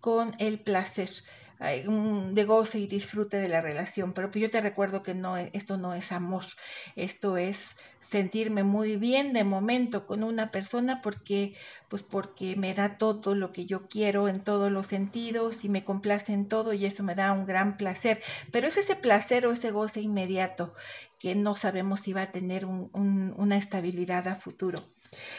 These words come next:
Lo que tiene en contra esa personita es que tu personita especial creo que es una persona bastante mental.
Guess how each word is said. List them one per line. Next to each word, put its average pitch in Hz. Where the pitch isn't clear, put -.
Lo 247
que -
tiene 403
en 427
contra 220
esa 208
personita 196
es 214
que 247
tu 208
personita 220
especial 220
creo 214
que 185
es -
una 208
persona 208
bastante 220
mental. 175